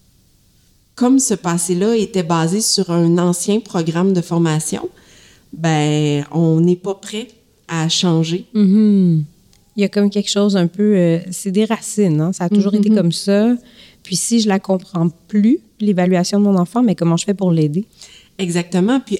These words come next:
Speaker 1: en même temps, on dirait que chaque, chaque parent
Speaker 2: Mm.
Speaker 1: se sent un expert en éducation
Speaker 2: Mm.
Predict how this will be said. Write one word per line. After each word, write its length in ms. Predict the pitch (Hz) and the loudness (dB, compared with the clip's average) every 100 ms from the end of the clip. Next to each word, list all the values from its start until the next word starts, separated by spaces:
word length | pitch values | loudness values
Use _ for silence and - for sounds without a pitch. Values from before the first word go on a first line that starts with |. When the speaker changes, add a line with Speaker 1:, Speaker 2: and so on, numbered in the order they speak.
| 180 | 0
Speaker 1:
en 80 | |
même 220 | 180 180 180 | 2 2 0
temps, 220 | 262 320 - - - _ - | -2 -4 -6 -20 -20 _ -2
on 140 | 180 | 0
dirait 460 | 170 165 175 196 247 | 0 0 -2 -2 -8
que 180 | - 190 | -2 0
chaque, 300 | - - - _ _ _ _ _ _ | 0 -4 -10 _ _ _ _ _ _
chaque 300 | - 190 185 - | -6 -6 -6 -6
parent 340 | 160 147 147 320 _ - | -6 -4 -6 -8 _ -2
Speaker 2:
Mm. 120 | 185 147 - | -2 -2 -6
Speaker 1:
se 260 | - - 208 | -4 -2 0
sent 360 | - 240 262 285 - _ _ _ _ - | 0 0 -2 -4 -12 _ _ _ _ 0
un 180 | 190 180 | 2 2
expert 480 | 165 - 202 208 | 0 -4 -4 -2
en 140 | 180 165 | 0 0
éducation 720 | 151 - - - - 214 339 - _ | 0 -4 -8 -6 -6 -4 -6 -8 _
Speaker 2:
Mm. 240 | 202 185 | -2 0